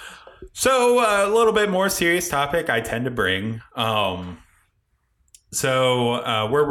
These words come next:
recording this on Monday, September sixth, and the episode's coming out Tuesday, September seventh, twenty twenty-one. And these dates are notable because today,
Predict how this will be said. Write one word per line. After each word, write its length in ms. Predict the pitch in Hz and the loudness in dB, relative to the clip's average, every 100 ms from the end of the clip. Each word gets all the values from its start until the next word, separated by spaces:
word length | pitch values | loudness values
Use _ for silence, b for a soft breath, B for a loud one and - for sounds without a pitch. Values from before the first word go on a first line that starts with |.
| 135 | 0
recording 360 | 139 135 135 | 0 0 0
this 280 | 135 143 - | 0 -2 -4
on 500 | - 117 113 110 110 | -4 -2 0 0 -2
Monday, 800 | 135 131 127 123 117 117 120 135 | -2 -2 -2 0 0 0 0 -2
September 440 | 143 - - 104 92 | -4 -10 -8 -6 -6
sixth, 460 | - 117 120 - | -4 -6 -6 -10
and 300 | 107 90 90 92 | -8 -8 -8 -10
the 80 | |
episode's 500 | 92 92 - 95 92 | -8 -10 -8 -6 -6
coming 280 | - 92 101 | -8 -12 -12
out 300 | 101 117 - | -10 -12 -12
Tuesday, 720 | - 240 240 147 - 95 92 90 | -6 -2 -2 -4 -6 -4 -2 -4
September 460 | - - 95 85 | -6 -10 -12 -12
seventh, 420 | - - 98 95 | -8 -8 -6 -10
twenty 240 | - 92 90 | -10 -10 -10
twenty-one. 640 | 110 101 92 117 120 113 B B B B _ 147 | -10 -8 -4 -2 -2 -4 B B B B _ -4
And 840 | 147 143 139 135 127 123 123 123 127 | 0 0 0 0 0 0 -2 -6 -2
these 380 | 135 131 120 | 0 0 -2
dates 420 | 120 117 113 - 117 | -2 -2 -2 -4 -4
are 180 | 98 | -2
notable 500 | 95 123 143 113 101 | -2 -2 0 0 -2
because 920 | 104 98 - 107 98 98 95 92 - | -4 -8 -4 -4 -4 -6 -6 -10 -14
today, 1040 | - - 104 139 180 165 107 101 101 120 - | -10 -10 -4 -2 0 0 -2 -2 -6 -8 -14